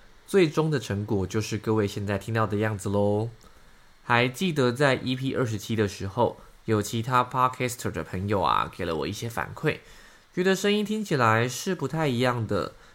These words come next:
但又很难用言语描述差异在哪边。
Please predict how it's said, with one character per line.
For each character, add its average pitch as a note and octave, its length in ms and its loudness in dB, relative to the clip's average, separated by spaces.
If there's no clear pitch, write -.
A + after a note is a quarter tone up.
但 F3 180 4
又 F#3 180 4
很 G#2 300 -2
难 G#2 260 -2
用 B2 360 0
言 G#2 320 -2
语 G#2+ 140 0
描 F#2+ 280 -2
述 G2+ 260 -4
差 B2 300 -2
异 B2 140 -4
在 A2+ 160 -2
哪 A1+ 200 -6
边。 D#2+ 320 -8